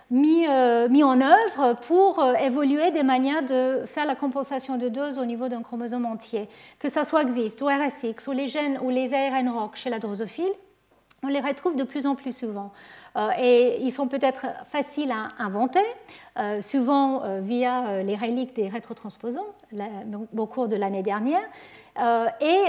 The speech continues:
euh, ils sont aussi faciles à réguler de manière dynamique au cours du développement. Ils font pas trop de mal parce que c'est un A R N, c'est pas une protéine, ça va pas perturber trop de choses. Et ils peuvent rester au niveau du noyau et s'associer en cis à un chromosome, ce qui est quand même assez important pour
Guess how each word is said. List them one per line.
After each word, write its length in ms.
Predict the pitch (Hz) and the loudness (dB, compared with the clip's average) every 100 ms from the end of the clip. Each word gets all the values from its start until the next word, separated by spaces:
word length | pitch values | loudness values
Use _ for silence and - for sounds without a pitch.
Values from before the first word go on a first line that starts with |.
| - | 2
euh, 300 | 247 233 254 | 2 2 2
ils 120 | 254 | -2
sont 300 | - 311 349 | -4 0 0
aussi 400 | 262 254 - 302 | 0 -2 -2 -4
faciles 500 | 302 294 254 277 320 | 0 0 0 2 2
à 60 | 285 | 2
réguler 480 | 226 233 240 277 294 | 2 0 2 2 0
de 200 | 208 220 | -2 -2
manière 280 | 226 247 254 | -2 0 -2
dynamique 400 | 226 208 247 247 | -4 -6 -6 -8
au 60 | |
cours 160 | 240 220 | -10 -10
du 120 | 214 | -10
développement. 640 | 190 196 190 190 240 311 - - - | -8 -6 -6 -4 -2 -2 -6 -20 -16
Ils 40 | - | -4
font 140 | 262 | 0
pas 140 | 254 254 | 2 2
trop 160 | 262 | 2
de 60 | 226 | 0
mal 240 | 233 311 311 | 0 -2 -4
parce 140 | 247 | -8
que 80 | 262 | -8
c'est 120 | 247 | -6
un 80 | 226 | -6
A 200 | 208 202 | -4 -4
R 40 | |
N, 120 | 240 311 | -4 -4
c'est 120 | 269 | -6
pas 100 | 226 | -4
une 120 | 202 | -6
protéine, 460 | - 202 214 208 262 | -6 -6 -2 0 0
ça 120 | 254 | -2
va 100 | 202 | -2
pas 140 | 247 | 0
perturber 420 | 240 233 - 208 196 | 0 -2 -4 -8 -8
trop 160 | - | -8
de 140 | 196 185 | -8 -6
choses. 260 | 277 311 311 - - | -6 -8 -10 -20 -10
Et 220 | 285 330 330 | -2 0 0
ils 100 | 254 | -2
peuvent 220 | 302 262 | -2 -2
rester 540 | 254 254 - 311 311 - | 0 -2 -2 -4 -4 -4
au 120 | 262 | -2
niveau 240 | 262 254 | 0 0
du 120 | 240 240 | -2 -2
noyau 480 | 233 220 226 269 262 | -2 -2 -2 -4 -4
et 80 | 226 | -4
s'associer 680 | 247 240 240 - 269 294 269 | -6 -6 -10 -6 -6 -6 -6
en 100 | 233 | -8
cis 340 | - - 285 - | -8 -4 -4 -2
à 60 | 233 | -6
un 140 | 214 | -6
chromosome, 460 | - 220 214 226 294 - - | -8 -8 -6 -6 -6 -10 -20
ce 100 | - | -2
qui 140 | 247 | 0
est 80 | 226 | 2
quand 140 | 262 | 2
même 160 | 262 262 254 | 0 0 -2
assez 240 | 262 302 | -2 0
important 480 | 247 233 226 302 311 | 0 0 -2 -4 -4
pour 320 | 311 277 285 | -4 -4 -4